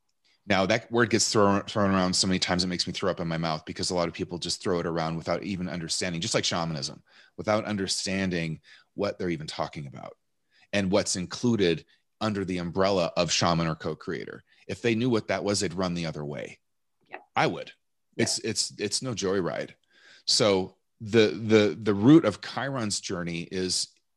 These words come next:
Speaker 1: you know, he, he's born from, um, S-, Kronos and Philyra, this nymph, getting it on. And, uh, when he's born, his mother thinks he's hideous.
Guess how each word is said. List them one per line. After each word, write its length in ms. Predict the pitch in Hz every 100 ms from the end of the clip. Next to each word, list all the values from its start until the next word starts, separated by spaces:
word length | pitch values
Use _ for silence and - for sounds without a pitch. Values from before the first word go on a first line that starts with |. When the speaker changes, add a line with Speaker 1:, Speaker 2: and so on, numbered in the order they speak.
| _ -
Speaker 1:
you 100 | 104
know, 160 | 92
he, 440 | 87 - 110 107 104
he's 240 | - 107
born 600 | 90 85 110 113 85 82 -
from, 640 | - - 92 87 85 85 - -
um, 400 | 85 85 82 82 _ _ -
S-, 240 | - - - _
Kronos 500 | - 127 98 90 -
and 80 | 90
Philyra, 540 | - 120 101 80 78
this 260 | 85 82 -
nymph, 340 | 95 87 - - _ - - - - _
getting 200 | 101 90
it 80 | 92
on. 480 | 92 82 82 110 127 _ - _ -
And, 520 | 98 95 92 92 92 -
uh, 540 | 95 92 92 92 92 - -
when 200 | 104 98
he's 180 | 101
born, 220 | 98 110 110
his 120 | 92
mother 240 | 92 95
thinks 220 | 95 90
he's 160 | - 95
hideous. 640 | 135 110 71 - - -